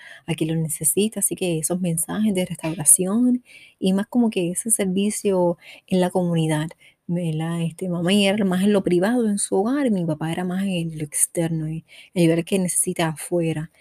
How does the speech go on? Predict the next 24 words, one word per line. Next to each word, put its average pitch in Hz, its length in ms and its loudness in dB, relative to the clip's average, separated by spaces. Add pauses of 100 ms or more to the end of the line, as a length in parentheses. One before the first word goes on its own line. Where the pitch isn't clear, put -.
(320)
Y 160 120 2
eso 185 120 2
es 185 60 4
algo 190 180 2
que 202 100 0
se, - 140 -4
por 165 260 -8
lo 156 40 -2
menos 160 140 -2
a 214 40 4
mi 208 100 4
papá, 180 340 -4
él 202 80 2
me 170 100 2
cuenta 240 300 -4
que - 100 -10
eso 180 160 -2
se - 160 -6
lo 196 60 0
enseñó 180 300 -2
mi 185 80 0
abuelo. 165 480 2 (520)
Así - 140 2
que 175 520 2